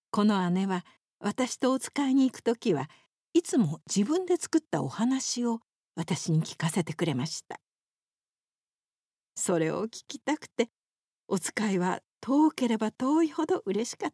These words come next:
た。そういう環境を神様は私に与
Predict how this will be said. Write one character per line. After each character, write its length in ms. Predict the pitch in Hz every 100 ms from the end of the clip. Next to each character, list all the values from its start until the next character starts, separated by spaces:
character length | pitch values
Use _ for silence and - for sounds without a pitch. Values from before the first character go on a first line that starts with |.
| _
た。 120 | - - _ _ _ _ _ _ _ _ _ _ _ _ _
そ 240 | - 143
う 60 | 208
い 80 | 254
う 60 |
環 260 | - 247 233
境 300 | - 247 240
を 80 | 233 _ _ _ _ _ _ -
神 240 | 185 156
様 320 | - 160 123
は 120 | 160 151
私 440 | 156 185 - 220
に 140 | 208
与 120 | 190